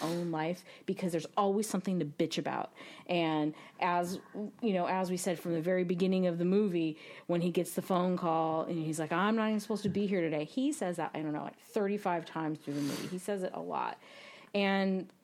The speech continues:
you know, Randall's kind of snap out of it kind of speech to him,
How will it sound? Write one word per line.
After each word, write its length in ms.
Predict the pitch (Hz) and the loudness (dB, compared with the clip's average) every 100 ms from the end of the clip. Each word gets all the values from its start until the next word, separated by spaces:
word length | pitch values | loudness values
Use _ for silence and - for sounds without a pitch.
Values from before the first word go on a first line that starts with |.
| _ _ _ | _ _ _
you 80 | 208 | 0
know, 100 | 170 | 0
Randall's 640 | 170 185 202 233 240 247 - | 2 2 4 2 2 2 -2
kind 260 | 202 190 | -2 2
of 320 | 185 180 180 - | 2 0 -2 -8
snap 480 | - - 202 226 226 | -4 2 2 4 2
out 260 | 226 262 | 4 4
of 140 | 214 175 | 2 2
it 200 | 170 - | -2 -2
kind 280 | 190 190 180 | -2 2 2
of 280 | 175 175 | 0 -2
speech 500 | - - 254 320 - | -8 -2 0 0 -2
to 100 | - | -4
him, 440 | 170 165 160 165 | -2 0 0 0